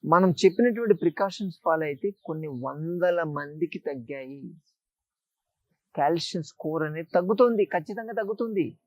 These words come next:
అది చేయాలి, ఓపికగా చేసుకోవాలి అంతే. మనంతా ఎలా ఉంటుందంటే మెంటాలిటీ, ఇలా చిటికేస్తే పోవాలి ప్రాబ్లం, చిటికేస్తే పో-, ప్రాబ్లం పోదు, ప్రాణం పోద్ది. అంతే, అంతే పరిస్థితి.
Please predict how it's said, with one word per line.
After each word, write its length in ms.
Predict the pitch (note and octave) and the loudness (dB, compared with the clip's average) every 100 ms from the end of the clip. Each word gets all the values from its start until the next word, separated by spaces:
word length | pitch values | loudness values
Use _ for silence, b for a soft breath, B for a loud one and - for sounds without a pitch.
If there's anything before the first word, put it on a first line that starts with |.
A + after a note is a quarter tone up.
| _ F3 | _ -12
అది 300 | E3 - F#3 | -10 -4 -2
చేయాలి, 280 | A#3 A#3+ | 0 0
ఓపికగా 500 | F#3+ E3+ G3 A#3 G#3 G3+ | 0 0 -2 -4 -6 -6
చేసుకోవాలి 420 | G3+ F3+ A3 G3+ D#3+ | -10 -12 -8 -4 -4
అంతే. 380 | F3 G3 C#3+ - _ _ _ _ _ _ D3 | -4 -6 -6 -12 _ _ _ _ _ _ -6
మనంతా 340 | E3+ F#3 G#3 | -2 2 4
ఎలా 140 | G#3 G#3 | 4 2
ఉంటుందంటే 300 | G3 G3+ G3 | -4 -8 -8
మెంటాలిటీ, 420 | F#3 F#3 G3 G3+ | -6 -4 -4 -2
ఇలా 120 | F#3 | -4
చిటికేస్తే 520 | D#3+ G3+ F#3 A3 A3+ | -4 -4 -4 -4 0
పోవాలి 300 | G#3 F3+ E3 | 2 2 2
ప్రాబ్లం, 360 | D3+ C#3+ C3 - - | 0 -2 -4 -14 -8
చిటికేస్తే 360 | E3+ F3+ F#3+ G3+ | -6 -4 -4 -4
పో-, 240 | D#3+ C#3 - _ _ - | -6 -10 -14 _ _ 2
ప్రాబ్లం 340 | D#3+ E3+ F#3+ | 6 8 6
పోదు, 160 | E3 C3+ | 2 0
ప్రాణం 340 | D3 D#3+ F3 | -2 -2 -2
పోద్ది. 280 | D3 C3+ G3+ _ _ _ _ _ _ _ D3+ | -6 -10 -14 _ _ _ _ _ _ _ -6
అంతే, 200 | E3 D#3 | 0 0
అంతే 220 | E3 F3+ | 2 0
పరిస్థితి. 440 | D#3+ C#3+ - - | 0 -6 -12 -20